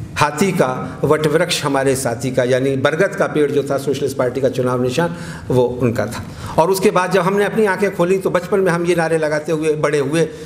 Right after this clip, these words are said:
कि "सोशलिस्टों ने बांधी गांठ, पिछड़े पावे सौ में साठ"।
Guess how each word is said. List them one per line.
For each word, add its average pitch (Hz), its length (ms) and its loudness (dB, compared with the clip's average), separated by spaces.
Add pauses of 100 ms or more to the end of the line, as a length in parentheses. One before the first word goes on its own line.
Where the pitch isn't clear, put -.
(140)
कि 165 60 0
"सोशलिस्टों 160 600 0
ने 156 140 2
बांधी 139 360 -2
गांठ, 131 280 0
पिछड़े 131 360 0
पावे 123 320 -2
सौ 120 200 -2
में 120 140 0
साठ"। 113 340 -4